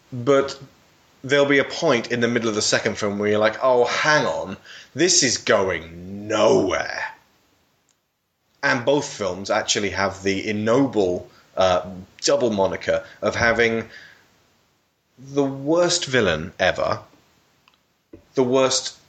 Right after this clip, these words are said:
superhero female ever, and also, I suppose if we count Galactus, the,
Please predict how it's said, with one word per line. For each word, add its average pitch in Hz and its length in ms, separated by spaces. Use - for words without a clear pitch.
superhero 123 680
female 101 680
ever, 76 440
and 117 640
also, 165 380
I 120 100
suppose 139 200
if 135 60
we 135 80
count 135 260
Galactus, 117 680
the, 123 280